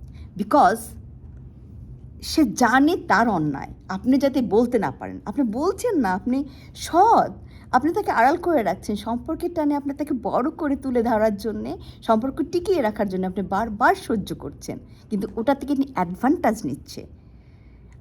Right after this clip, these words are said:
আর আপনাকেই সমাজে, পরিবারে ছোট করছে,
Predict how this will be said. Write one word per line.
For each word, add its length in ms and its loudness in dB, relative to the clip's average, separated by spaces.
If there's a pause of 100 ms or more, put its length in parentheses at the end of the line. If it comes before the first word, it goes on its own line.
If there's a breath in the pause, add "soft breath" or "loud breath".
আর 100 2
আপনাকেই 520 4 (200)
সমাজে, 600 4
পরিবারে 460 0
ছোট 260 -4
করছে, 480 -10